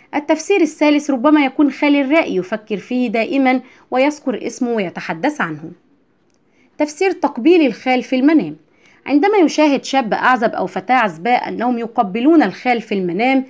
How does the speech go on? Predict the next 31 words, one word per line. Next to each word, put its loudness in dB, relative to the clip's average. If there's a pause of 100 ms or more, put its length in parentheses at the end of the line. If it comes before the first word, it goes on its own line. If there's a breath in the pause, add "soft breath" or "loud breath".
(260 loud breath)
هذه 2
الرؤية 2
دليل 4
على 0
عودة -2
الخال -2
من -2
الغربة 0
أو -2
السفر، -4 (840)
أو 2
ربما 4
هو 2
دليل 4
على 2
الفرج 0
وفك -4
الكرب 0
وانتهاء -2
المشاكل -2
والأزمات. 2 (560 soft breath)
ورؤية 4
الشاب -4
الأعزب 0
والفتاة -4
العزباء 0
بأن -2
الخال -4
يقبلهم -2
في -6
المنام، 0